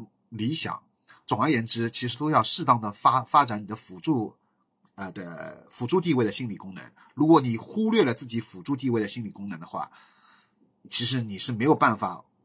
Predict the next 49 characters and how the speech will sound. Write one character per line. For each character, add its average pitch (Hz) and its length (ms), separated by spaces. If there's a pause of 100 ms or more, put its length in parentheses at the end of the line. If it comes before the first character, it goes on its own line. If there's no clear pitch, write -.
(220)
就 117 120
是， 82 520 (220)
对， 92 360
就 107 120
是 - 120
过 127 160
上 98 360
很， 87 500 (160)
很 - 240
好 117 180
的 87 80
生 135 240
活 - 200
的， - 180
你 107 80
会 131 180 (160)
出 - 140
现 135 140
各 160 100
种 104 100
各 98 60
样 107 100
的 135 80
问 117 140
题 - 260 (180)
啊。 - 200 (240)
这 233 80
也 160 80
就 170 100
是 156 140
为 165 180
什 104 160
么 104 120
我 95 160
今 220 200
年 92 280 (320)
好 110 100
像 123 80
感 95 180
觉 101 200
比， 95 400 (340)
呃， - 300
前 113 240
二 151 120
十 123 140
年 90 260
都 127 120
会 120 180 (460)
好， 78 480